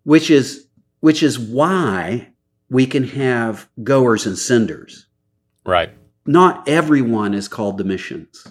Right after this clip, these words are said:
Speaker 1: but everyone is called to evangelism. So I just, I just, I like to be careful about that, Tyler. I, what do you think about that?
Speaker 2: No, I agree with you completely. And that's where the question spurs from, is because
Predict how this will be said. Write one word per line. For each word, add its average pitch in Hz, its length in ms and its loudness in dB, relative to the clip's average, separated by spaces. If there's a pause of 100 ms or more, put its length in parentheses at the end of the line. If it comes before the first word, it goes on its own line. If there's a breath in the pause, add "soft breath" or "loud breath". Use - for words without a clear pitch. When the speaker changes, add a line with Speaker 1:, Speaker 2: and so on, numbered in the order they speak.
(180)
Speaker 1:
but - 300 -2
everyone 151 500 4
is 101 120 -2
called 98 240 -4
to 98 100 -2
evangelism. 87 640 -10 (300)
So 175 160 0
I 160 60 2
just, 220 220 2
I 202 80 4
just, 220 320 0
I 226 100 -4
like 208 240 -2
to 208 40 -4
be 131 100 -4
careful 135 480 -4
about 98 280 -4
that, 85 240 -14
Tyler. 107 340 -8
I, - 200 -4 (500 soft breath)
what 202 120 4
do 311 60 6
you 330 80 6
think 214 160 2
about 110 140 2
that? 90 180 -4
Speaker 2:
No, 120 240 4
I 110 160 4
agree 127 220 2
with 123 180 2
you 117 80 -2
completely. 110 600 0
And 117 180 0
that's 117 220 -2
where 120 140 4
the 107 180 2
question 104 420 -2
spurs 101 360 0
from, 90 280 -2
is 85 100 -8
because 110 280 0